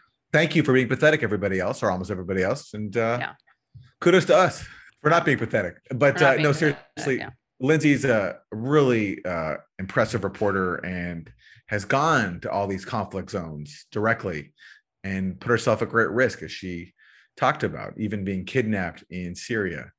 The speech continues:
Speaker 1: and facing constant threats from people who don't like her reporting that exposes Turkish policies and the crimes against Kurds.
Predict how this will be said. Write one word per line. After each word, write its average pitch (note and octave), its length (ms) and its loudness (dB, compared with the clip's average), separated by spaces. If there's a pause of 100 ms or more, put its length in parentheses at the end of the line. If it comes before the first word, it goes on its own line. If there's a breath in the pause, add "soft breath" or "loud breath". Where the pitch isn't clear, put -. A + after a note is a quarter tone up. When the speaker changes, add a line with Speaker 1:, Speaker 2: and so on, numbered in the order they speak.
(260 soft breath)
Speaker 1:
and F#2 140 -10
facing G2 460 -2
constant G2 440 -4
threats G#2 360 -2
from F2+ 160 -10
people F#2+ 340 -8
who F#2+ 100 -8
don't F#2 220 -6
like F2 300 -6 (600 loud breath)
her F#2 680 0 (420)
reporting A2+ 460 2
that G#2 100 2
exposes F#2+ 1080 -2
Turkish - 640 -2 (180)
policies D#2+ 680 0
and D#2+ 160 -8
the F2 60 -8
crimes F#2+ 360 -4
against F2 300 -8
Kurds. F2+ 400 -6